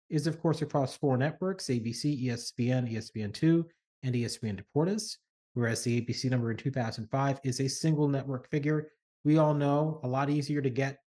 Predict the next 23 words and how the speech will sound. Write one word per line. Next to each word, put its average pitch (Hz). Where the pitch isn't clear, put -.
big 139
numbers 135
in 120
two 139
thousand 123
five 139
than 113
today, 180
and 175
also 202
a -
lot 180
easier 208
to 151
get 151
big 151
numbers 143
today 180
than 147
in 135
two 143
thousand 139
five, 143